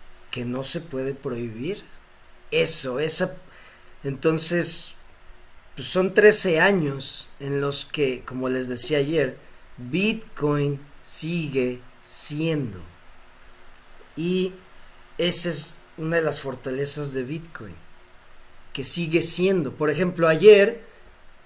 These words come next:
Luna, U S T, Anchor,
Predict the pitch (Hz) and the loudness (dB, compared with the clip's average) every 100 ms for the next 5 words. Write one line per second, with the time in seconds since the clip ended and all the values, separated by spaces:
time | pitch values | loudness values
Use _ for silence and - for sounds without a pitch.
0 | - - 143 156 233 294 240 180 175 170 | -20 -16 -6 2 4 6 6 6 4 2
1 | 175 - - 190 202 196 - 143 - 208 | -6 -18 -8 6 8 8 4 0 8 10
2 | 202 196 190 - - - 170 214 247 240 | 10 8 2 -10 -20 -8 2 4 4 2
3 | - 165 165 165 | 0 4 6 4